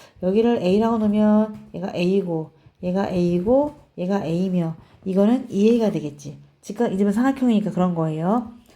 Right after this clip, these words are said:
그러면서 여기 이 넓이를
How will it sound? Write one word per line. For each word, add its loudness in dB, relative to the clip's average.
그러면서 0
여기 0
이 0
넓이를 2